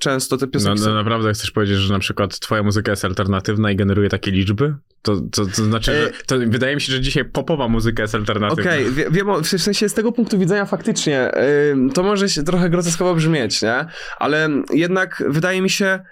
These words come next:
Speaker 1: że jakbyś, y, zrobił wykres, nie, taki graf, nie, nie,
Speaker 2: Mhm.
Speaker 1: y, t-, wykres ten taki kółkowy,
Speaker 2: No,
Speaker 1: nie?
Speaker 2: no, no.
Speaker 1: Y, to znajdowałbym się raczej w małym takim,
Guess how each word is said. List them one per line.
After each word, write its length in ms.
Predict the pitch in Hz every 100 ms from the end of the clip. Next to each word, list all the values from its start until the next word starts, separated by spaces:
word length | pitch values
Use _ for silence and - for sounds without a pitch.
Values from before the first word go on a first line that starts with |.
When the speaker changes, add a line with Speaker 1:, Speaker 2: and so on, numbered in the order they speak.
| - - _ -
Speaker 1:
że 420 | 131 170 165 - -
jakbyś, 500 | 160 156 175 175 -
y, 200 | 147 147
zrobił 560 | 143 180 165 165 131 - - -
wykres, 640 | 120 175 165 127 117 -
nie, 280 | 139 135 113 -
taki 260 | 123 - 120
graf, 400 | 147 127 165 -
nie, 120 | 131
nie, 160 | 117 104
Speaker 2:
Mhm. 220 | 101 104
Speaker 1:
y, 220 | 82 104 -
t-, 100 | - - 50 -
wykres 360 | 156 165 160
ten 140 | - 151
taki 200 | 170 156
kółkowy, 440 | 165 160 131 113
Speaker 2:
No, 140 | 127 147
Speaker 1:
nie? 60 |
Speaker 2:
no, 60 | 113
no. 160 | 120 143 - - - -
Speaker 1:
Y, 460 | 113 127 127 131 131
to 400 | 135 160 160 156 90 60 50 -
znajdowałbym 560 | 160 208 202 214 202
się 140 | 196 214
raczej 280 | 208 226
w 100 | 202
małym 400 | 208 220 190 165
takim, 560 | 143 147 - 156 104 60